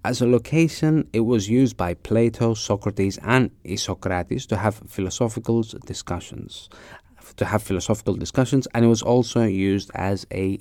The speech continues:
gym. But with a loan from Alexander, some say it was equivalent to four million dollars,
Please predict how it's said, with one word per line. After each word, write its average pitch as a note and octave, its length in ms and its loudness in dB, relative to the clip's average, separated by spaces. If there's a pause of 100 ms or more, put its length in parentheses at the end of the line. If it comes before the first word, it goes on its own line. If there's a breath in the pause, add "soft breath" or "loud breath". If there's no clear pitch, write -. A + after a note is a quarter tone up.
(140)
gym. F#2+ 420 -4 (560 soft breath)
But B2+ 460 0
with G2+ 220 0
a G2 100 4
loan G#2+ 440 6
from G2+ 420 0
Alexander, C3+ 800 2 (120)
some A2 300 0
say G2+ 140 -2
it - 100 2
was F#2 40 -6
equivalent G2 640 -2
to F#2 180 -4
four A2 340 0
million F#2 560 0
dollars, G2+ 500 0